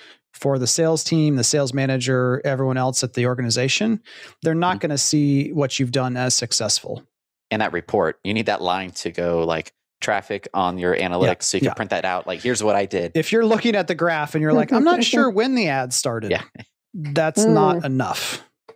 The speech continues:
Speaker 1: right?
Speaker 3: Yeah.
Speaker 1: You need to have that hockey stick-like movement there. So
Speaker 2: Yeah.
Speaker 1: roughly three to five times the amount of traffic, it would, would be, uh, a, a real quick answer. At least a thousand unique page views in a thirty-day period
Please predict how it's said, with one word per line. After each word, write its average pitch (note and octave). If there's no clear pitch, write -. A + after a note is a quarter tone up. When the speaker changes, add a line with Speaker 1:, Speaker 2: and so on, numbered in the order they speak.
Speaker 1:
right? C3+
Speaker 3:
Yeah. -
Speaker 1:
You D3
need D3
to C3
have B2
that B2
hockey B2
stick-like A2+
movement B2+
there. G#2
So E3+
Speaker 2:
Yeah. D#3+
Speaker 1:
roughly G#3
three F#3
to E3
five D#3
times C#3+
the C#3
amount C3
of A#2
traffic, -
it C3+
would, C#3
would C3
be, B2+
uh, -
a, C#3+
a -
real C#3
quick -
answer. A#2
At D3
least E3+
a D3+
thousand C#3+
unique C3+
page B2+
views B2+
in B2+
a A2
thirty-day B2
period F#3